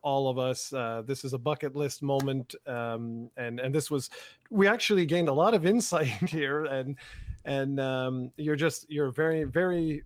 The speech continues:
very generous and kind man. Thank you so much for, uh, for joining us. And I tell you right now, there are a lot of Sega Saturn fans out there, and, um, sh-, slowly but surely, I think people are coming to realize sort of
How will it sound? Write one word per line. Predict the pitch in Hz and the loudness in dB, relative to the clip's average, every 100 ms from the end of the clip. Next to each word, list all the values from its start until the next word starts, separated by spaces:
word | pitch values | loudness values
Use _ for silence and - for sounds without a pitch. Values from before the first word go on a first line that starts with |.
| - | -6
very | 165 175 147 | -2 -2 -4
generous | 120 151 156 151 147 139 | -2 0 2 0 -2 -6
and | 127 | -8
kind | 143 135 131 | -6 -4 -4
man. | 123 123 127 | -4 -4 -4
Thank | 143 143 | -4 -4
you | |
so | 131 147 139 | -4 -2 0
much | 135 131 | -2 -4
for, | - 120 117 110 | -4 -2 -2 -2
uh, | 110 117 | -4 -6
for | - 123 | -8 -8
joining | 120 117 117 117 | -4 -4 -2 -4
us. | 117 127 | -6 -8
And | 123 | -4
I | 120 | -4
tell | 127 156 | 0 2
you | 151 | 4
right | 139 135 | 4 4
now, | 131 131 127 | 4 4 2
there | 135 139 139 | 4 6 6
are | 131 131 135 135 | 4 4 4 4
a | 139 | 2
lot | 135 120 127 143 156 - | 2 2 4 4 2 -6
of | 143 | -10
Sega | - 139 131 | -4 -2 -2
Saturn | - 127 127 127 | 0 0 0 -2
fans | 131 123 120 | 0 -2 0
out | 120 113 | -2 -2
there, | - 117 120 - - _ _ | -2 0 -2 -6 -20 _ _
and, | 117 117 120 120 | -2 0 -2 -2
um, | 117 110 107 107 107 - _ _ _ | -2 0 -2 -6 -10 -18 _ _ _
sh-, | - - | -6 -4
slowly | - - 151 175 185 | -4 2 4 8 8
but | 156 139 | 6 2
surely, | 165 156 143 113 | 2 4 4 2
I | |
think | 123 139 | -2 -6
people | 139 135 | -4 -2
are | 131 127 | 0 0
coming | 147 135 120 | -4 -6 -6
to | 117 | -4
realize | 127 135 120 113 113 113 - - _ | -2 0 0 -2 -6 -8 -16 -20 _
sort | - 165 196 | -4 2 4
of | 165 | 2